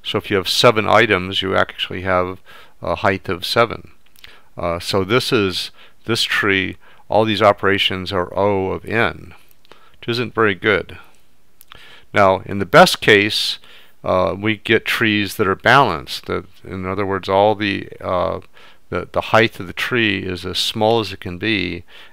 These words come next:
and for a binary tree, that would mean the height would be O log, uh, base two of n, or just, uh, O of log of n, um, performance. So this is what we would want to strive for,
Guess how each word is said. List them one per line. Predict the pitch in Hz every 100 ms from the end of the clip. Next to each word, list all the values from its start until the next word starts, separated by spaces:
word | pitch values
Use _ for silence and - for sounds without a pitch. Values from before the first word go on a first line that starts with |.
| -
and | 95
for | 101
a |
binary | 90 101 110 110 101
tree, | - - 135 123 95 92 - - -
that | -
would | 110
mean | 107 104
the | 92
height | - 120 110 107
would | - 101
be | 95 92
O | - 101 104 104 104 - - -
log, | 92 98 98 98 -
uh, | - 90 87 85 87 -
base | 98 95 -
two | - 98
of | 85
n, | - 95 82 - - -
or | 98 92
just, | 92 101 - - - -
uh, | 90 85
O | - 98
of | 98 95
log | 92 92
of | 90
n, | 87 101 90 82 - - - - -
um, | 85 82 85 -
performance. | - - - 107 90 - - - - - - - - - -
So | -
this | 107 156
is | 135 117
what | 117
we | 104 101
would | 101 92
want | 101 92
to |
strive | - - 135 147 131
for, | - 92 90 90